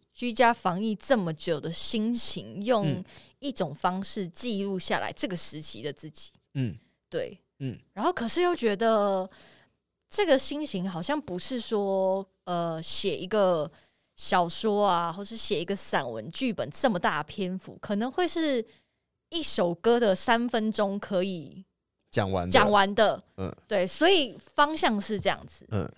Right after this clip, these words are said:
Speaker 1: 对。
Speaker 2: 所以有可能你卡住的地方是你想创作，
Speaker 1: 嗯。
Speaker 2: 但是你第一个念头，“我想创作”，就，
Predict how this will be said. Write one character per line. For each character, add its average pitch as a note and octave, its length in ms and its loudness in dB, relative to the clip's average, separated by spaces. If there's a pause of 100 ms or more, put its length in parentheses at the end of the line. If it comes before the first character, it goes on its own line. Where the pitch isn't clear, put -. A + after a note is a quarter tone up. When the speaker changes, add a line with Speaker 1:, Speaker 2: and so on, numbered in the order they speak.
(200)
Speaker 1:
对。 E3 300 -2 (400)
Speaker 2:
所 - 200 0
以 G3 80 2
有 D3+ 160 6
可 A#2 260 0
能 G#2 140 0
你 A#2 100 -2
卡 G#2+ 200 -2
住 C#3+ 160 0
的 B2 60 4
地 C3 180 0
方 B2 240 0
是 B2 320 -2 (300)
你 C#3 180 2
想 C3+ 220 2
创 C3+ 260 2
作， G#2+ 440 0
Speaker 1:
嗯。 A#3+ 200 -2 (200)
Speaker 2:
但 E3 180 6
是 C#3+ 440 2
你 A#2 160 -2
第 F3 280 -4
一 F3+ 40 0
个 C#3+ 140 4
念 D3 200 0
头 A#2+ 140 2
，“我 G#2+ 160 2
想 A#2+ 180 0
创 A#2 260 0
作”， G2 360 2
就， B2 200 0